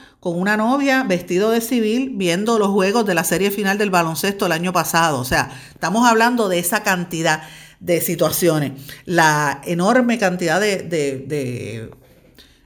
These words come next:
eh, convictos que los dejan en la calle en unos pases especiales, pues también tiene a mucha gente sumamente preocupada.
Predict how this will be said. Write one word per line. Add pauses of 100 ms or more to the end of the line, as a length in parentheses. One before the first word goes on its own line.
(260)
eh,
convictos
que
los
dejan
en
la
calle (720)
en
unos
pases
especiales, (420)
pues
también
tiene
a
mucha
gente
sumamente
preocupada.